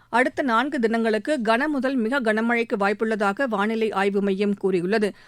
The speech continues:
ராஜஸ்தான், மத்திய பிரதேசம் ஆகிய மாநிலங்களுக்கு உட்பட்ட ஒரு சில பகுதிகளில் இன்று கனமழைக்கு வாய்ப்பிருப்பதாக அது தெரிவித்துள்ளது.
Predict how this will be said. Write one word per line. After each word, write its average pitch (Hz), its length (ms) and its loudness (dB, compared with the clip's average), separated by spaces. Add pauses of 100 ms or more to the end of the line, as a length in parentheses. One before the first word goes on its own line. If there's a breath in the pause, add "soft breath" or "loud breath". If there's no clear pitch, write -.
ராஜஸ்தான், 220 600 0
மத்திய 214 320 -2
பிரதேசம் 202 460 -2
ஆகிய 196 260 0
மாநிலங்களுக்கு 208 640 -2
உட்பட்ட 202 500 -2
ஒரு 190 140 0
சில 220 220 -4
பகுதிகளில் 185 520 -2 (240 loud breath)
இன்று 240 360 -2
கனமழைக்கு 277 580 0
வாய்ப்பிருப்பதாக 214 680 -2
அது 190 260 -2
தெரிவித்துள்ளது. 196 580 0